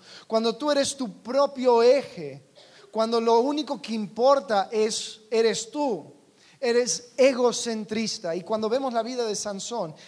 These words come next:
eso es lo que más resalta. Entonces, lo que vamos a hacer con el tiempo que nos resta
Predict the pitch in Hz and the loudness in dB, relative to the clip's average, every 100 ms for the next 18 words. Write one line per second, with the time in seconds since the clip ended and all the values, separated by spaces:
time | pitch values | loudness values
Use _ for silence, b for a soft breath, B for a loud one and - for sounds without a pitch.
0 | - 208 208 165 175 180 185 180 156 - | -10 -8 -6 -8 -12 -12 -10 -10 -10 -16
1 | b b 156 160 - 143 131 - - _ | b b -12 -10 -10 -12 -14 -20 -20 _
2 | _ _ _ _ _ _ _ 269 240 254 | _ _ _ _ _ _ _ -2 2 2
3 | 240 254 269 233 220 226 190 - 233 233 | 4 2 2 2 0 0 -4 -2 -2 -2
4 | 214 185 - 220 202 196 185 180 170 202 | -4 -4 -2 -2 -2 -8 -10 -8 -4 -4
5 | 185 180 170 | -4 -8 -8